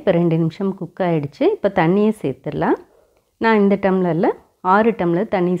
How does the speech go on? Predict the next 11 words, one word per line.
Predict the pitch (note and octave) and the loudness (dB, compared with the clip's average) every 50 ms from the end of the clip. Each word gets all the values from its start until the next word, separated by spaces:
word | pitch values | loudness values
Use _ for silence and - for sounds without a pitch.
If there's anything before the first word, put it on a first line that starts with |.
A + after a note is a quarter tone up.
| - | -6
சேர்க்க | - C3+ - - D3 - - | -8 -12 -12 -14 -12 -8 -6
போறேன், | C#3 C#3+ - - D#3+ F3 | -6 -6 -6 -6 -2 0
ரெண்டு | F3 F#3+ G3 F#3+ F#3 F#3 E3+ | 0 2 2 0 0 -2 -2
டம்ளர் | D#3 D#3+ D#3 D#3+ D#3+ E3 D3 | -2 0 0 -2 -2 -4 -4
ரவைக்கு. | C#3 C#3+ C#3+ C#3+ - _ C#4+ G#4+ - - - _ _ _ _ _ _ _ _ | -4 -4 -6 -8 -6 _ -4 -4 -4 -4 -10 _ _ _ _ _ _ _ _
So | - B3+ A#3 G3+ F3+ F3+ | 4 4 4 4 4 2
ஆறு | F3 F3+ G3 G3 F3+ | 2 0 -2 -2 -2
டம்ளர் | E3+ E3 E3+ E3+ D#3+ - | -2 -2 -2 -2 -4 -4
தண்ணி | E3 D#3 D3+ D#3 D#3 - | -4 -4 -4 -4 -6 -6
சேர்த்துக்கலாம். | F3+ D#3 C#3+ - F#3 E3 - F#3 G#3 D4+ B4 - - _ _ _ _ _ _ - - | -8 -10 -8 -8 -10 -8 -4 -2 -2 -2 -2 -4 -8 _ _ _ _ _ _ -10 -10
அப்பதான் | - - F#3+ F#3 A3+ D4 - | -4 -2 0 0 2 0 0